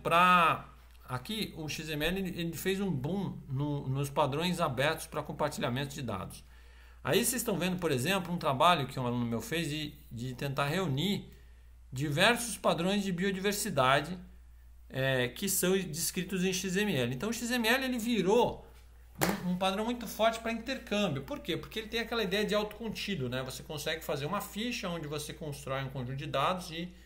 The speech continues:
descreve seus dados hierarquicamente.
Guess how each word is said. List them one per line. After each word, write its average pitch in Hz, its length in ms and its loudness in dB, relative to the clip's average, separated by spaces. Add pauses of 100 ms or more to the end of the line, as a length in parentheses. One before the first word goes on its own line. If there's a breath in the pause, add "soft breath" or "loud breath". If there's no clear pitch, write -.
(360 loud breath)
descreve 135 540 -2
seus 131 220 -6
dados 117 340 -2
hierarquicamente. 104 960 -4